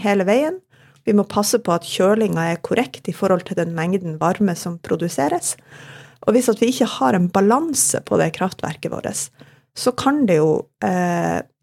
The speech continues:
rett og slett, eh, gå litt ut av kontroll, og i aller ytterste konsekvens da bli, bli eksplosivt.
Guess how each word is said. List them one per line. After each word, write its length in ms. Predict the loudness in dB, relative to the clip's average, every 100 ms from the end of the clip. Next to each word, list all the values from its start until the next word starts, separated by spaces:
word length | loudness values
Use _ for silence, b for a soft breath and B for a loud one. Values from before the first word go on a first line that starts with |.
| -2
rett 200 | 0 -2
og 40 | -2
slett, 380 | -2 -4 -4
eh, 300 | -4 -2 -2
gå 200 | 2 2 2
litt 220 | 0 0
ut 160 | 0
av 80 | -2 -4
kontroll, 380 | -2 0 2 2
og 280 | 2 0 -6 -20 B B _
i 200 | 0 0 0 -6 _ -2
aller 340 | 0 4 2 2
ytterste 420 | -2 -6 -6 -4
konsekvens 640 | -4 -4 -2 -2 -2 -2
da 160 | -4 -4
bli, 600 | 0 0 0 -2 -2 -4
bli 280 | -2 -2 0
eksplosivt. 880 | -2 -4 -10 -10 -4 -4 -6 -12